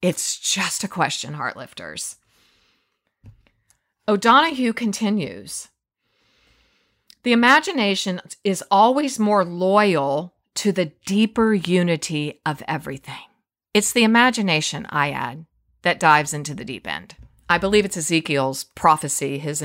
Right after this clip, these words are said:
his vision that he had that, you know, are you going into the water ankle deep, knee deep, thigh deep? Are you immersing completely into the water of the depths of the spirit?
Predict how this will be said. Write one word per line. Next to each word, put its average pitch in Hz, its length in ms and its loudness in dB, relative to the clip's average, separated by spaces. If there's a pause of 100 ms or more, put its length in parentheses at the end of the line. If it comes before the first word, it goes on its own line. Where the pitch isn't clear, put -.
(140)
his 160 240 -2
vision 151 560 0
that 156 140 4
he 147 80 -6
had 147 380 0
that, 139 200 -8 (400)
you 165 80 -2
know, 160 140 0
are 147 100 2
you 151 140 -2
going 160 340 2
into 151 340 -4
the 160 120 -4
water 151 400 2
ankle 233 280 4
deep, 302 380 -2 (480)
knee 190 280 4
deep, 285 440 -2 (800)
thigh 170 220 6
deep? 277 440 -2 (600)
Are 170 100 4
you 175 160 2
immersing 180 460 0
completely 208 560 -2
into 156 540 -6
the 170 140 -2
water 165 480 4
of 160 120 -6
the 151 80 -6
depths 156 440 0
of 147 120 -10
the 151 80 -10
spirit? 170 760 0